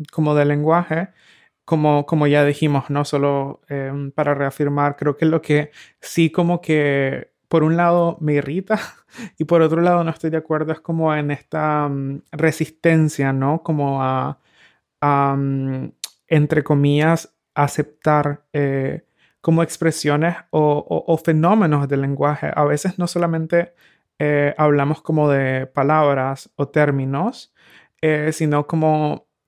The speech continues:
fenómenos. El lenguaje inclusivo sería como un fenómeno, ¿no? O sea, es como todas las personas pueden expresar su opinión, pero en realidad no es importante si estás de acuerdo o no, porque simplemente hay un grupo considerable de personas que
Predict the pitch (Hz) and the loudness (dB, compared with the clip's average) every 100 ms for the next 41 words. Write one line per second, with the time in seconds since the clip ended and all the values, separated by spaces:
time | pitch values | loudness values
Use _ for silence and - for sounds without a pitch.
0 | - 180 180 180 139 135 147 156 170 175 | -4 0 2 2 0 -2 -2 0 -2 -2
1 | 208 185 - 190 180 156 143 165 156 151 | -2 -2 0 0 0 -2 -2 0 0 0
2 | - 151 139 151 165 160 139 135 156 - | -2 -2 0 0 0 -2 -2 -2 -2 -2
3 | 139 131 - 151 151 151 - - _ _ | -4 -4 -6 -4 0 -2 -4 -14 _ _
4 | - 165 170 - 175 165 160 - 156 156 | 0 2 2 0 -2 -2 -2 0 2 2
5 | 156 - - 151 165 151 156 - 160 156 | -2 -4 -6 -2 -2 0 -2 -2 -2 0
6 | 156 175 180 165 156 151 143 143 143 156 | 2 0 0 0 0 2 2 2 0 0
7 | 156 160 160 160 160 156 170 165 - 147 | -2 -2 -2 -2 -2 -2 -4 -4 -6 -6
8 | 156 151 160 156 156 160 156 165 170 160 | -6 -4 -4 -2 -2 -2 -2 -4 -4 -6
9 | 156 156 151 156 160 160 160 160 156 160 | -6 -6 -4 -2 -2 0 0 0 0 -2
10 | 160 170 160 160 160 160 165 151 143 147 | 0 0 0 -2 -2 -6 -2 0 2 2
11 | 147 147 156 - 156 160 - - 160 170 | 0 -2 -4 -4 -4 -4 -8 -2 0 0